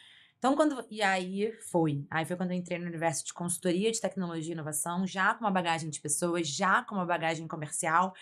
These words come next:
Então, eu acho que primeiro a jornada, ela é acumulativa, né? Eu acho que quando a gente fala de perrengue, cada um vai ter as suas histórias e os seus momentos. Eu, eu acho que eu fiz escolhas,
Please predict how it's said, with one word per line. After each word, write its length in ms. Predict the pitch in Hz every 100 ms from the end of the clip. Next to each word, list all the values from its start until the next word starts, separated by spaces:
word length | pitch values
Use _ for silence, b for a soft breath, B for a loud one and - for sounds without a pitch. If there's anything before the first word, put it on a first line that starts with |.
| B B B -
Então, 100 | 247
eu 80 | 254
acho 160 | -
que 80 | -
primeiro 320 | 247 240 262
a 60 | 254
jornada, 460 | 247 240 226 233
ela 140 | 240 233
é 100 | 226
acumulativa, 720 | 233 240 240 - 202 160 160 - _ _ _ _ _
né? 360 | 175 185 185 -
Eu 180 | 202 202
acho 280 | 196 208 214
que 120 | -
quando 160 | - 294
a 40 |
gente 200 | 233 220
fala 200 | 202 175
de 100 | 175
perrengue, 520 | - 165 165 196 196 165
cada 280 | 180 170 170
um 60 |
vai 120 | 185
ter 360 | 175 180 156 -
as 140 | 165 -
suas 240 | 170 147
histórias 720 | 143 - 165 175 165 151 139
e 80 | 151
os 120 | 151
seus 200 | 165 156
momentos. 800 | 156 147 160 185 196 170 139 - B B B B B B -
Eu, 300 | 202 202 - _ _
eu 180 | 226 220
acho 300 | 214 214 226
que 120 | 226
eu 80 | 226
fiz 280 | - 226 208
escolhas, 800 | 214 - 202 170 143 131 -